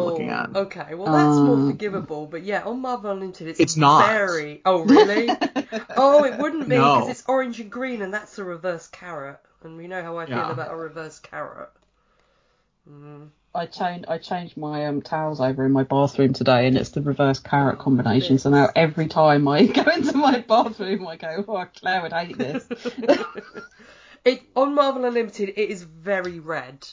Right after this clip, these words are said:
Speaker 2: It's very
Speaker 1: Yeah.
Speaker 2: Christmassy. <laughs> She looks like a little Christmas elf.
Speaker 3: Yeah, I think.
Speaker 2: Oh, let's have a look.
Speaker 3: Um,
Speaker 2: Sending us.
Speaker 3: oh,
Speaker 2: Oh,
Speaker 3: yeah,
Speaker 2: yeah.
Speaker 3: that is more orange, isn't it?
Speaker 2: Yeah,
Speaker 3: Yeah.
Speaker 2: it's still awful.
Speaker 3: I think,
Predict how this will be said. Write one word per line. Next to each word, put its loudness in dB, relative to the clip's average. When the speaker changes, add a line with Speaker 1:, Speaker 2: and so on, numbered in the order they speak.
Speaker 2:
It's -4
very -2
Speaker 1:
Yeah. 0
Speaker 2:
Christmassy. -2
<laughs> -
She -10
looks -4
like -8
a -12
little -12
Christmas -16
elf. -16
Speaker 3:
Yeah, -8
I -2
think. 0
Speaker 2:
Oh, -12
let's -14
have -20
a -16
look. -12
Speaker 3:
Um, 2
Speaker 2:
Sending -6
us. -20
Speaker 3:
oh, 6
Speaker 2:
Oh, 8
Speaker 3:
yeah, 8
Speaker 2:
yeah. 2
Speaker 3:
that 0
is -2
more 2
orange, 0
isn't -4
it? -2
Speaker 2:
Yeah, 2
Speaker 3:
Yeah. 0
Speaker 2:
it's -4
still -6
awful. -12
Speaker 3:
I -2
think, 2